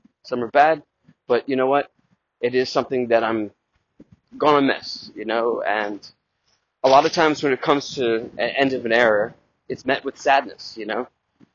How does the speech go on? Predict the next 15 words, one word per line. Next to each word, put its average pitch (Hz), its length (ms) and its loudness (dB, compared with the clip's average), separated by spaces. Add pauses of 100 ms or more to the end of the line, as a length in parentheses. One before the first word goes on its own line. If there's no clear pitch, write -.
(580)
But, 220 180 6 (180)
you 247 120 -2
know, 208 380 2 (320)
thank 185 220 0
God 208 240 2
we 180 80 0
had 196 180 2
those 180 180 -2
times, 170 480 -4
you 110 120 -8
know. 127 140 0
Thank 147 260 0
God 147 340 4
that, 131 180 0
uh, 123 360 2